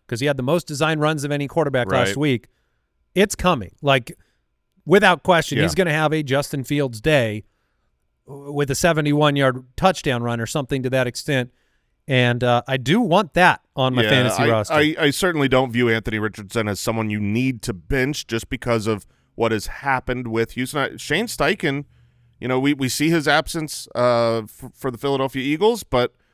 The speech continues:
Speaker 3: so far in one week, we, we saw his presence here for the Colts, and I think he's going to do great things with Anthony Richardson. So you can start him. I, I wouldn't start him over Tua, but I, I think Anthony Richardson easily could, you know, be designed up a scheme run that makes his entire fantasy day good.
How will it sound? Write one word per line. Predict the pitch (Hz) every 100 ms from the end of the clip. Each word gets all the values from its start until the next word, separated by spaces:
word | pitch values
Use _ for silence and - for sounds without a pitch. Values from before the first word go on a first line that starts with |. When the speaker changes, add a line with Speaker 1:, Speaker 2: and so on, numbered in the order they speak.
| _
Speaker 3:
so | - 156
far | - 170 165
in | 135
one | 156 147
week, | 202 -
we, | 156 190 156
we | 175
saw | - 214
his | -
presence | - 202 285 123 -
here | 127
for | - 123
the |
Colts, | 131 175 220 123
and |
I | 123
think | 160 196
he's | 175 156
going | - 156 156
to | 147
do | 131 143 131 107
great | 104 117 151 -
things | 143 127
with | 113
Anthony | 113 107 110 101
Richardson. | 120 175 175 - 170 - _ _
So | - 185
you | - 262
can | - 185
start | - 151
him. | 113
I, | 147 196 117
I | 160
wouldn't | 156 127
start | 147 131
him | 117
over | 101
Tua, | - 226 220 208 _ _ _ _
but | 151
I, | 165 175 117
I | 170
think | 175
Anthony | 170 160 147
Richardson | 143 139 - 127
easily | 143 139 120
could, | 110 117 95 _
you | - - 120
know, | 107
be | 95 131 - _ -
designed | 110 127 139 131
up | 131
a | 113
scheme | - 131 127 113
run | 117 113
that | 104 - _ _ _ -
makes | 120 120 -
his | 107
entire | 107 117 120 110
fantasy | 110 104 -
day | 95 92
good. | 80